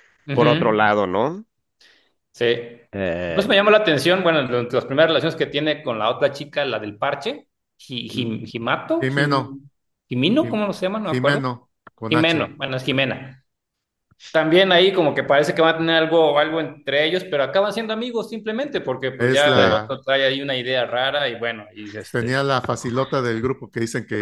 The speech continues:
Speaker 3: las
Speaker 2: Anda.
Speaker 3: pedas se había suqueado con todos, que ándale, Denji, ándale, pa' que no te quedes atrás y aprendas.
Speaker 1: Algo que,
Speaker 3: <laughs>
Speaker 1: que en realidad no,
Speaker 2: Pero
Speaker 1: no te
Speaker 2: acabó, ¿no?
Speaker 1: dice el, el, la historia, pero sí te ayuda a, a,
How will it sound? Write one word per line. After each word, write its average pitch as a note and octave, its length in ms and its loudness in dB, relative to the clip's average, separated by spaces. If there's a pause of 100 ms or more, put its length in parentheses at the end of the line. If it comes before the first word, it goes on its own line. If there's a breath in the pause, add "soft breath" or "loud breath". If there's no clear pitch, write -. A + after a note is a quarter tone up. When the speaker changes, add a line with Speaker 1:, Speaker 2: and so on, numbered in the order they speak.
(120)
Speaker 3:
las A#2 200 0
Speaker 2:
Anda. - 20 -10
Speaker 3:
pedas C3+ 300 2
se C3+ 60 0
había A#2+ 180 0
suqueado A#2+ 400 -4
con G#2 240 -12
todos, A#2+ 360 -4
que - 80 -6
ándale, A#2+ 400 -2
Denji, A2 480 -6 (480 soft breath)
ándale, A#2 360 -4
pa' G#2 160 -12
que A2 100 -10
no A2 120 -8
te A#2+ 120 -10
quedes B2 240 -4
atrás A#2 360 -4
y A#2+ 60 -8
aprendas. G#2 680 -12 (240)
Speaker 1:
Algo C#4 300 4
que, G3 400 6
Speaker 3:
<laughs> - 40 2
Speaker 1:
que C#3 600 6
en C#3+ 140 2
realidad C#3+ 340 6
no, F3 240 8
Speaker 2:
Pero C3+ 160 4
Speaker 1:
no C3+ 140 6
te C3+ 120 8
Speaker 2:
acabó, C#3 100 6
¿no? C#3+ 100 6
Speaker 1:
dice C3 240 8
el, G2+ 320 2
el, F#2 400 0
la F#2 160 2
historia, G#2+ 680 2
pero F2 440 0 (100)
sí - 280 -4
te F#3+ 140 4
ayuda D3+ 580 6
a, G2+ 420 2
a, F#2 580 -2